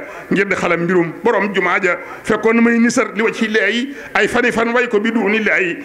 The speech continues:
ngir li ma gis ci moom ci xeeti xar baax ak i nga neel saa xol bi di sedd nekk suux. Ma yeewu naa ko, Xaadimal Muxtaar yi, wuyul sa lar bu woon bi lay siyaareem. Yow la ñu may kun fa yëkkoon loo àtte,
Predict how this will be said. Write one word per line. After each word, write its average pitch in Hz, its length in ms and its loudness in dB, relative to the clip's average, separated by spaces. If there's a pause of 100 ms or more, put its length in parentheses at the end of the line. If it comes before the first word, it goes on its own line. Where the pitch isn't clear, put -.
(200)
ngir 220 140 2
li 226 100 2
ma 233 100 2
gis 220 180 -2
ci 220 80 -2
moom 202 220 2
ci 202 80 -2
xeeti 208 260 0
xar 175 180 -2
baax 175 320 -2 (280)
ak 196 140 0
i 214 40 2
nga 220 100 4
neel 226 180 2
saa 226 240 0
xol 214 160 -2
bi 190 100 0
di 190 140 0
sedd 208 180 0
nekk 175 180 -2
suux. 165 300 0 (240)
Ma 165 120 2
yeewu 170 320 2
naa 165 160 0
ko, 151 100 -2
Xaadimal 214 420 0
Muxtaar 185 400 0
yi, 180 120 -4 (280)
wuyul 254 220 4
sa 220 120 0
lar 185 180 0
bu 185 100 0
woon 156 200 0
bi 214 80 0
lay 208 160 2
siyaareem. 180 540 0 (260)
Yow 214 160 2
la 220 80 2
ñu 226 100 2
may 233 140 2
kun 269 180 -2
fa 247 100 2
yëkkoon 226 360 2
loo 208 200 2
àtte, 165 320 0